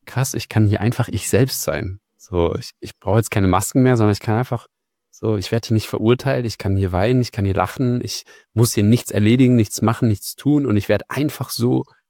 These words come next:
akzeptiert und wahrgenommen. Und auch das, äh, es ist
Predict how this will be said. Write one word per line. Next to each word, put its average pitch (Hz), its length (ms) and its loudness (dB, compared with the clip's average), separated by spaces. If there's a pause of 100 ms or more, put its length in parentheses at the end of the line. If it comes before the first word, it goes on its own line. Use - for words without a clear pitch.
(160)
akzeptiert 120 640 0
und 104 100 2
wahrgenommen. 101 640 -2 (400)
Und - 160 -6
auch 92 140 -4
das, - 460 -4 (500)
äh, 90 400 0
es - 220 -6
ist - 320 -10